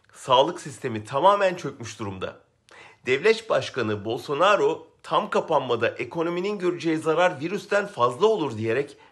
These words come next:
kısıtlamalara karşı çıktı. Brezilyalılara da "Sızlanmayı bırakın." dedi.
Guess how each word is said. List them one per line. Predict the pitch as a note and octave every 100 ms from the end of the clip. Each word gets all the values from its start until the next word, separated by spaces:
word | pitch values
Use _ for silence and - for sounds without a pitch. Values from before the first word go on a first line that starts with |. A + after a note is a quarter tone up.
| _
kısıtlamalara | F3+ F#3 - E3+ C#3+ D3 D#3
karşı | C#3 A#2 A2+
çıktı. | G#2 - G#2 F2+ - _ _ - - - _
Brezilyalılara | A#2+ A#2+ E3 F#3 F#3 F#3+ G3+ G#3
da | E3+ - _
"Sızlanmayı | - F#3+ F#3+ F#3+ F3+ G3+ F3+
bırakın." | D#3 D#3+ D#3 D#3 G#2+
dedi. | F2+ -